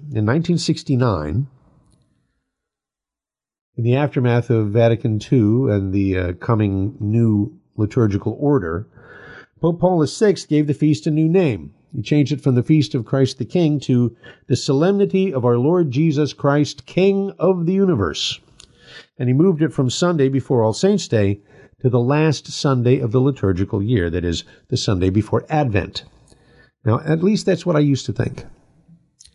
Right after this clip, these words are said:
But, uh, according to my research, and, uh, there's an article about it, a good article by, um, Michael Foley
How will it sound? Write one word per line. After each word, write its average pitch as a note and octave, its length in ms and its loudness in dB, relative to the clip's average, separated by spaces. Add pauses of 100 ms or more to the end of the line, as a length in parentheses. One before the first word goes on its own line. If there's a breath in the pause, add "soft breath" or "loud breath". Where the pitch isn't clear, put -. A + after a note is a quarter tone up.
(640 loud breath)
But, A#2 280 -2
uh, B2 160 2
according C#3+ 560 0
to B2+ 320 0
my A2+ 180 -2
research, A#2 720 0
and, G2 300 -2
uh, G2 380 -2 (260)
there's G2+ 240 2
an G#2+ 260 -4 (100)
article A#2 360 0
about F2+ 260 0
it, G#2+ 100 -2
a G#2 60 -4
good G2 200 0
article F#2 340 -2
by, F#2 140 0
um, E2 600 0 (420 loud breath)
Michael A2+ 280 -2
Foley A2 580 -2